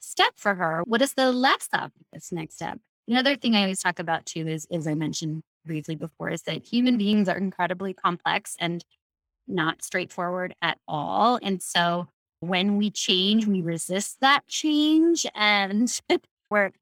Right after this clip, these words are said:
we say we're going to be X Y Z, but in reality, we don't do that. That interior conflict is also really rich for, you know, character discovery. And, and again, I always say, if you have character discovery, the character starts to tell you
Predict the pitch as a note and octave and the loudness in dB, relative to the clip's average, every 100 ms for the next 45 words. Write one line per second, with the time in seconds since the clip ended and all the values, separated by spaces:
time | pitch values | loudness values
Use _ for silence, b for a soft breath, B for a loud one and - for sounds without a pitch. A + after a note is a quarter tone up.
0 | A3+ G#3+ G3+ - C4+ A#3+ C4 C#4 C4+ B3+ | -6 -4 -4 -2 2 4 4 4 4 4
1 | B3+ C4 A#3+ B3+ B3 B3 - C4 B3+ B3 | 4 2 2 -2 0 -2 0 2 2 2
2 | C4 C4+ A#3 A3 G#3+ G#3 G3 F#3 G3 A3+ | 2 2 2 4 6 4 4 2 2 2
3 | A#3 B3 A#3+ A#3+ A3+ A3+ G#3+ G3+ G#3+ B3+ | 0 -4 -4 -2 0 2 2 2 0 -4
4 | B3 B3+ C4+ C4 C4 - A3 F#3 - G3 | -2 2 4 4 0 -4 -2 0 0 -4
5 | F#3 - F#3 A#3+ D4+ D#4 D4 - E4+ - | -4 -4 0 2 2 4 4 4 2 0
6 | G3+ F3 F3+ F3+ E3 E3 F#3 E3 - - | -2 0 -2 -2 -2 -4 -4 -6 -6 -6
7 | - F3+ E3 _ _ _ - F3+ D#3 - | -4 -6 -8 _ _ _ -4 -4 -4 0
8 | F3+ F3 - F#3 F3 - D#3 D3+ E3 E3+ | 0 0 -4 -8 -8 -6 -4 -4 -6 -4
9 | F#3+ G3+ F#3 F#3 F3 E3+ E3+ E3+ F3 E3 | -4 -2 0 2 2 0 -2 -4 -6 -6
10 | F3 F3+ F3+ - _ G3 E3+ F3+ E3 E3 | -6 -6 -6 -10 _ 0 0 -2 -8 -8
11 | - D#3 D3 D3+ D#3+ E3+ - F#3 F3 - | -4 -4 -4 -6 -8 -8 0 0 0 -4
12 | E3+ - F3+ - - E3+ - D#3 - - | -10 -8 -10 -10 -12 -8 -4 -2 -4 -8
13 | A2+ A#2 F3+ | -8 -8 -8